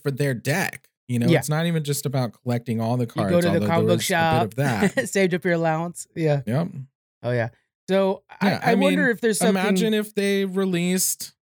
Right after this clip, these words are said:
Speaker 1: the, the Charizard cards again.
Speaker 2: Right. They, and see, Pokemon, I think, does it, do it right. And we'll, let's talk about that a little bit, too. Like, other companies, what they do. Pokemon will release Charizard. Charizard's a hot item 'cause he's cool. But they release him with different effects.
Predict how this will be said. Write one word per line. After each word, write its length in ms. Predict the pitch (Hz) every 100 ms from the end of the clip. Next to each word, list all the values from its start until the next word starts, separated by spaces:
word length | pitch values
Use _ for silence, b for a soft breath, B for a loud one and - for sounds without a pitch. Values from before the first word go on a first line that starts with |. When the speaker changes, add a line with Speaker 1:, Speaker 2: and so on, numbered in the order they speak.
| -
Speaker 1:
the, 420 | 185 185 180 175 - -
the 180 | 175
Charizard 640 | 175 - 202 294 202 117 101
cards 380 | 135 110 101 104
again. 340 | 95 78 55 _ _ _ _ _ _
Speaker 2:
Right. 240 | - 220 170
They, 160 | 208 427
and 240 | 233 226 220 _ _ _ -
see, 80 |
Pokemon, 320 | 233 269 311 233
I 40 |
think, 120 | 208
does 160 | 185 185
it, 240 | 160 170
do 160 | 202 196
it 40 |
right. 260 | 165 160 131
And 140 | 156
we'll, 280 | 165 180 185 _
let's 180 | 202 190
talk 140 | 202 175
about 120 | 170
that 100 | 165
a 40 |
little 120 | 156
bit, 100 | 139
too. 180 | 127 170
Like, 200 | 147 139 -
other 140 | 180
companies, 340 | 170 160 151 143
what 100 | 143
they 140 | 160
do. 160 | 139 120 b b _ _ 240
Pokemon 240 | 302 254
will 100 | 196
release 340 | 185 180 269
Charizard. 420 | - 185 190 147 143
Charizard's 320 | 226 190 170
a 60 |
hot 200 | 156 170
item 180 | 170 147
'cause 140 | 127 131
he's 120 | 127
cool. 360 | - 165 127 _ _ -
But 140 | 185
they 80 | 226
release 300 | 226 226 214
him 100 | 214
with 220 | 185 147 _ -
different 300 | 196 196 185
effects. 500 | 147 165 160 156